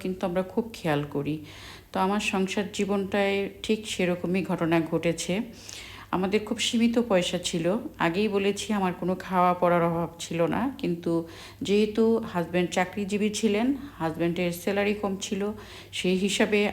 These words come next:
আমার কিন্তু মানে খরচটা খুব বেশি ছিল। উনি যা ইনকাম করতেন তার থেকে ওনার খরচ ছিল তার ডাবল।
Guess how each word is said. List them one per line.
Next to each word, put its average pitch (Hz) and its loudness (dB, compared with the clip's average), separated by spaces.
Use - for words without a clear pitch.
আমার 170 4
কিন্তু 180 -2
মানে 160 2
খরচটা 214 2
খুব 175 -4
বেশি - 0
ছিল। 123 -2
উনি 175 4
যা 180 4
ইনকাম 180 2
করতেন 208 0
তার 180 2
থেকে 202 -4
ওনার 185 2
খরচ 170 2
ছিল 196 -2
তার 160 4
ডাবল। 147 2